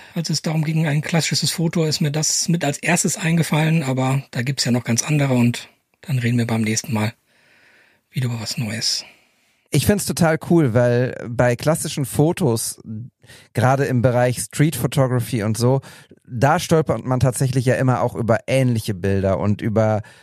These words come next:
Speaker 2: ganz berühmte Fotos und auch über immer ähnliche Fotografen und Fotografinnen. In dem Fall, glaube ich, ist das ein Bild, was wahrscheinlich, hoffentlich die wenigsten kennen und deshalb vielen lieben Dank, dass du das rausgesucht hast.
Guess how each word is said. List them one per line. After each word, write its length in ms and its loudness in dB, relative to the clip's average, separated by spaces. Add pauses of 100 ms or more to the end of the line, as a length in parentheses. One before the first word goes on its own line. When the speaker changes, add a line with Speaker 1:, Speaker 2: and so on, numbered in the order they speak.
(360)
Speaker 2:
ganz 260 0
berühmte 520 2
Fotos 540 -2
und 180 0
auch 160 0
über 300 -2
immer 300 0 (100)
ähnliche 640 0 (400)
Fotografen 720 0
und 100 0
Fotografinnen. 960 0 (440)
In 140 2
dem 200 4
Fall, 240 2
glaube 320 0
ich, 240 -4 (100)
ist 280 -2
das 160 -2
ein 260 -2
Bild, 300 2
was 240 -2 (600)
wahrscheinlich, 1000 0
hoffentlich 500 0
die 160 0
wenigsten 480 0
kennen 300 0
und 100 -2
deshalb 300 0
vielen 280 2
lieben 220 2
Dank, 220 0
dass 160 0
du 60 0
das 200 2
rausgesucht 560 0
hast. 240 0